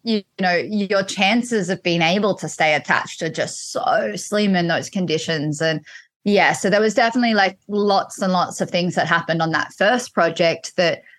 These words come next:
really became life-defining kind of moments. And I titled the book Facing Fear because it was really about trying to push past my fear moments and push past those challenges and, and rationalize it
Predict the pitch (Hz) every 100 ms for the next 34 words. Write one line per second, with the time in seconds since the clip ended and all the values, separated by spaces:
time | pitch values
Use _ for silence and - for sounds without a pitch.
0 | _ 202 220 254 226 175 180 170 170 165
1 | - 151 160 160 156 147 147 127 156 170
2 | 202 160 110 - - 156 170 170 170 226
3 | 190 175 170 160 - - 160 160 165 160
4 | 208 190 151 170 160 143 113 165 180 170
5 | 160 147 160 170 - 175 156 165 165 165
6 | 156 151 - - _ _ - 233 - 185
7 | 175 175 180 - 226 190 165 156 151 180
8 | 196 170 147 151 147 - - 156 - 175
9 | - 147 143 - 127 - 151 160 170 156
10 | 147 160 156 156 160 165 - - _ _
11 | - 156 165 196 - 247 226 240 240 269
12 | 269